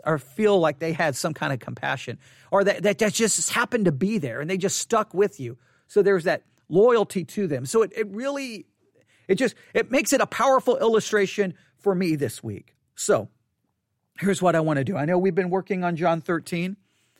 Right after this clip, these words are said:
and, and I, I am going to go back to that and, and, and hopefully end with John thirteen. But as I was just thinking about loyalty and the loyal-, loyalty of an animal,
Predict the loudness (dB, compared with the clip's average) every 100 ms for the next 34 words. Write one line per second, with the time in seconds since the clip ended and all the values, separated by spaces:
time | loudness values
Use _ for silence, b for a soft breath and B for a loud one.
0 | _ _ _ _ _ -4 -4 -2 -4 -2
1 | -2 -2 -2 -2 -2 0 -2 0 0 0
2 | 0 0 -2 -6 _ -4 0 2 2 -2
3 | -6 -10 -6 -8 -6 -8 -4 -6 -4 -8
4 | -4 -2 -2 -2 -2 -4 -4 -10 -4 0
5 | 0 0 -4 -6 -6 -6 -4 -6 -8 b
6 | b b b b b _ 0 2 4 2
7 | 2 2 2 0 0 -2 -2 -2 0 0
8 | -2 0 2 2 0 -4 -4 -4 -4 -2
9 | -2 -2 -6 -4 0 0 0 -4 -4 -4
10 | -8 -6 -2 0 0 0 -2